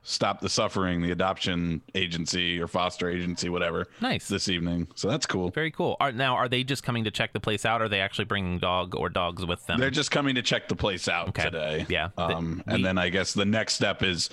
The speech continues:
Speaker 1: a meet and greet with the, with the dog.
Speaker 2: Very cool. Yeah, we
Speaker 1: Yeah, Ro-, Rothman helped out a lot with it.
Speaker 2: Yeah, so I, I think we, we don't have a full episode's <laughs> worth of stuff to say about Coming to America two.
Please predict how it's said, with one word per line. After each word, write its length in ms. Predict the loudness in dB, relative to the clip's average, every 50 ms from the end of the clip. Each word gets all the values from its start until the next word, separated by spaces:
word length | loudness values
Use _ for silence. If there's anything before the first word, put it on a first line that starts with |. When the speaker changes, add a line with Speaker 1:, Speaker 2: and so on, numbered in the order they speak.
| -8 -12 -14 -12 -12 -12 -14 -6 -2
Speaker 1:
a 100 | 0 2 2
meet 260 | 2 2 2 0 0
and 100 | 0 0
greet 220 | 0 0 -2 -2
with 200 | -4 -6 -6 -8 -10
the, 100 | -12 -10 -8
with 160 | -6 -8 -6
the 80 | -6 -6
dog. 400 | -4 -4 -4 -4 -4 -6 -8 -12 -10 -6
Speaker 2:
Very 180 | -4 -4 -4 -2
cool. 380 | -2 -2 -2 0 0 -2 -4 -6 -10 -18 _ _ -20 -20 _ -20 -16 -6 -2
Yeah, 260 | 0 2 2 2 0
we 320 | 0 0 0 2 2 2 2
Speaker 1:
Yeah, 100 | 2 2
Ro-, 200 | 2 2 0 0 0 0
Rothman 380 | 0 2 2 2 2 2 2 2
helped 240 | 2 2 2 2 2
out 140 | 2 2
a 20 | 2
lot 260 | 2 2 0 0 0
with 180 | -2 -2 0 0
it. 200 | 0 0 -2 -4 -10 -20 -20 _ _ _ _ _ _ _
Speaker 2:
Yeah, 180 | 0 0 0 0 0
so 280 | 0 0 2 2 2 0
I, 120 | 0 0 0
I 80 | 0 0
think 300 | 0 0 -2 -2 -2 -6 -8 -8 -8 -4
we, 220 | -2 -2 -2 -2 -2 -2
we 460 | -2 0 0 0 0 0 -2 -4 -6 -6 -4
don't 260 | -2 0 0 0 0
have 380 | 0 0 2 2 0 0 -2 -4 -2
a 160 | -2 -2 -2
full 640 | -4 -10 -18 -8 -4 -2 0 0 0 0 0 -2 -2 -6 -10 -16 -18 -20 -20 _ -2
episode's 600 | 0 0 0 0 -2 -2 0 0 0 0 0 -2 -2
<laughs> 20 |
worth 220 | -2 0 0 0
of 120 | -2 -2 -2
stuff 340 | -2 0 2 2 2 0 -2
to 100 | -4 -2
say 200 | 0 2 2 2
about 300 | 2 2 2 0 0 0 -2
Coming 420 | -2 0 0 0 0 0 -2 -4 -4
to 180 | -2 0 0 2
America 460 | 2 2 2 2 0 0 0 -2 -4
two. 420 | -2 -2 0 0 0 0 0 -4